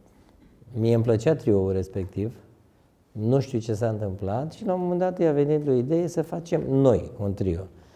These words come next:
Deci Marius, Olimpia și Mihai. Uh, vreau să spun ceva și astăzi,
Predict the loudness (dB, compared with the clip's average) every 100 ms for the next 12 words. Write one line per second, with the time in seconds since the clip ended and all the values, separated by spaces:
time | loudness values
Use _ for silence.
0 | -20 _ -8 -8 -4 -2 0 -2 0 0
1 | 2 0 -2 -4 -2 -2 -2 -6 -8 -18
2 | -20 _ _ _ _ _ -6 -2 0 -2
3 | -4 -6 -10 -14 -18 _ _ _ _ _
4 | -10 -2 0 0 0 -2 0 -2 0 -2
5 | 0 0 -2 -12 -18 -20 -16 -10 -6 2
6 | 4 2 0 2 2 2 -12